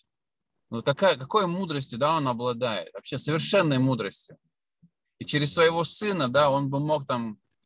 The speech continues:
такие, как бы, вот, такие вот истины, да, говорить, глубокие.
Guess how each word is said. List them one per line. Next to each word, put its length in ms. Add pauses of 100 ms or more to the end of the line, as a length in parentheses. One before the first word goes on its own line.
(280)
такие, 460
как 160
бы, 140
вот, 180 (960)
такие 320
вот 240
истины, 560
да, 180 (320)
говорить, 640 (260)
глубокие. 840